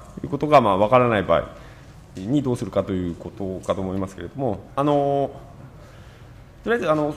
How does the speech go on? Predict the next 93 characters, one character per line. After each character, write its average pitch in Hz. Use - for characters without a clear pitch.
相 180
続 175
登 175
記 127
を 131
義 123
務 127
化 135
し -
て 139
い -
る 135
わ 139
け 123
で 107
す -
け 104
れ 92
ど 98
も、 120
あ 127
の、 127
相 160
続 160
登 170
記 165
の 139
義 135
務 -
化 151
に 156
つ 175
い 156
て -
は、 165
自 135
分 165
が、 156
あ 151
の、 147
相 156
続、 123
そ -
の 139
土 143
地 131
を 127
相 156
続 156
し -
た 123
と 107
い -
う 156
こ 156
と 143
を、 143
ま 135
あ、 -
分 139
か 170
っ 170
た 160
場 151
合 156
に、 190
え 131
ー、 117
そ 131
こ -
か 139
ら、 185
あ 113
の、 104
義 101
務 110
が、 92
あ、 87
生 104
じ 92
る 95
と 92
い 90
う 90
こ 95
と 101
に 85
な 87
り 95
ま 101
す -
の 80
で、 110